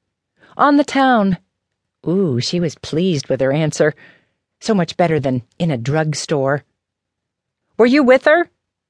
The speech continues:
"She did it herself, using techniques I taught her. Teach a woman to fish."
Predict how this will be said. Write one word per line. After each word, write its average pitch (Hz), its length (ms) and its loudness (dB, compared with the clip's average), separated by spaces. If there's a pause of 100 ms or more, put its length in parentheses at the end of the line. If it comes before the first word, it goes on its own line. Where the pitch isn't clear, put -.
(500)
"She 269 200 0
did 269 160 4
it 302 100 2
herself, 254 720 0
using 214 320 2
techniques 226 500 -2
I 202 140 2
taught 226 380 2
her. 156 240 0 (640)
Teach 240 320 0
a 240 40 4
woman 262 300 4
to 262 80 0
fish." 302 680 0